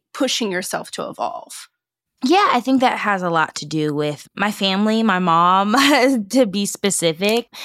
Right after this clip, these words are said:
Speaker 2: and then my team and just the people around me, my peers, my friends. I am a firm believer in having a village and having a village of people that pour into you and empower you and let you know <laughs>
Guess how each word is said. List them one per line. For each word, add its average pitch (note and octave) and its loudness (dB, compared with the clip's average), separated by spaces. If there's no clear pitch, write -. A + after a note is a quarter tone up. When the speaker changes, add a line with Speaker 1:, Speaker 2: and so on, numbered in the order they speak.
Speaker 2:
and A#3+ 2
then A#3+ 2
my A3+ 2
team A3 0
and A#3 0
just A3 -6
the A#3 -6
people G3+ -6
around F3 -4
me, F#3 -4
my E3 -6
peers, E3+ -6
my D3+ -8
friends. D#3+ -4
I D3+ -2
am F3+ -2
a E3+ -2
firm E3+ -4
believer E3 -4
in D3+ -8
having D3+ -6
a D#3+ -2
village D#3 -6
and D#3 -8
having D3+ -8
a C#3+ -8
village C#3+ -8
of C#3+ -14
people D3 -10
that C#3+ -8
pour D3+ -6
into D#3 -10
you D3+ -6
and C#3+ -10
empower D3 -6
you D3 -8
and C3+ -10
let B2 -4
you D#3 -4
know C#3+ -4
<laughs> C#4 2